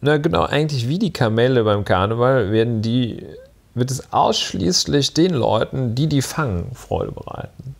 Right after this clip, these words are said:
Die anderen stehen da und sagen, "Prima." Also, äh, die Agentur, ähm,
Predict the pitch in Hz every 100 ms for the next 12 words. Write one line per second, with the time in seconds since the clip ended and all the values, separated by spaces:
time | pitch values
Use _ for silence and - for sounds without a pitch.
0 | - - 98 127 135 147 - _ - -
1 | - - 113 104 - - - - - -
2 | - - 107 101 104 104 - 107 90 -
3 | - - - 120 120 107 101 120 117 113
4 | 139 98 127 135 135 - 160 190 240 240
5 | - - - _ - _ - - - -
6 | - - 98 - 131 135 131 131 131